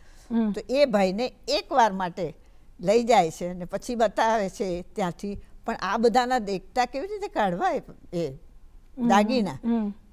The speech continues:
Speaker 2: એક વાર એમને ચાન્સ આપે છે, પણ એને તો ચાર પાંચ જગ્યાએ કરેલા. પછી બીજી વાર એને કહે છે કે હવે તો જઈ શકાય નહીં. એટલે આવું તો ઘણું બધું.
Speaker 1: એટલે આઝાદી પહેલા અને આઝાદી પછી પણ,
Speaker 2: હમ.
Speaker 1: પણ કમળાબેને આ જે પ્રકારના કામ કર્યા,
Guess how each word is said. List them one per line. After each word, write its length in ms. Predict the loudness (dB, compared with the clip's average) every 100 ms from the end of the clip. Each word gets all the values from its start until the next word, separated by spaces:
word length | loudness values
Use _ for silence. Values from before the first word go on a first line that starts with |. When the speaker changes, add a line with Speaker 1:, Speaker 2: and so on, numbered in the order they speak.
| 2
Speaker 2:
એક 200 | 2 4
વાર 180 | 4 4
એમને 260 | 0 -6
ચાન્સ 380 | -6 -6 -6 -6
આપે 280 | -8 -6 -12
છે, 200 | -12 -18 -18 -20 -20 -12
પણ 100 | -6
એને 200 | -4 -6
તો 120 | -6 -8
ચાર 300 | -2 -2 0
પાંચ 220 | -4 -2
જગ્યાએ 340 | -2 0 0 0
કરેલા. 400 | -4 -8 -10 -16 -20 -20 -20 -20 -20 -20 -20 -20 -8
પછી 420 | -8 -6 -6 -6 -6
બીજી 240 | -4 2
વાર 200 | 4 4
એને 300 | 0 -6 -8 -6
કહે 120 | -6
છે 140 | -6
કે 100 | -4
હવે 200 | -2 -2
તો 160 | -4 -8 -10 -8
જઈ 240 | -4 -4
શકાય 420 | -4 -6 -4 -4
નહીં. 140 | -6 -8
એટલે 140 | -4
આવું 420 | -4 0 0 0 -4
તો 180 | -8 -8 -10
ઘણું 400 | -8 -4 -2 -2
બધું. 260 | -2 -2 -2
Speaker 1:
એટલે 120 | -2
આઝાદી 480 | -2 2 4 4 4
પહેલા 440 | 2 2 2 2 2
અને 220 | 2 2
આઝાદી 520 | 0 0 2 2 2
પછી 420 | 0 -4 0 0
પણ, 280 | 0 -2 -6 -8 -12
Speaker 2:
હમ. 140 | -12 -12 -8
Speaker 1:
પણ 120 | -6
કમળાબેને 680 | -4 -2 0 2 2 2 2
આ 180 | 2 2
જે 140 | 2 2
પ્રકારના 500 | 2 2 2 4 0
કામ 340 | 0 2 2
કર્યા, 500 | 2 2 4 4 2